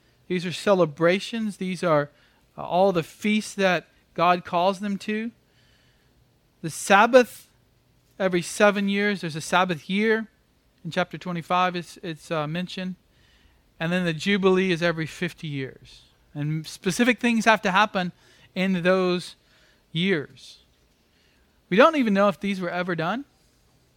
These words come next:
Some of the sacrifices, like the Day of Atonement, aren't really mentioned much after this. Probably they did do it. But the Sabbath and the Jubilee, we don't, we don't know if that was done often.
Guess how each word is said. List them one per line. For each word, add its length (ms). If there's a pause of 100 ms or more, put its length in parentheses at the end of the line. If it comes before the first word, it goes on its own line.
(220)
Some 260
of 120
the 180
sacrifices, 720
like 160
the 80
Day 140
of 80
Atonement, 420
aren't 240
really 200
mentioned 360
much 340
after 300
this. 520 (640)
Probably 440
they 160
did 240
do 160
it. 160 (760)
But 300 (160)
the 100
Sabbath 680
and 160
the 240 (160)
Jubilee, 480
we 160
don't, 160
we 80
don't 160
know 140
if 100
that 160
was 100
done 220
often. 380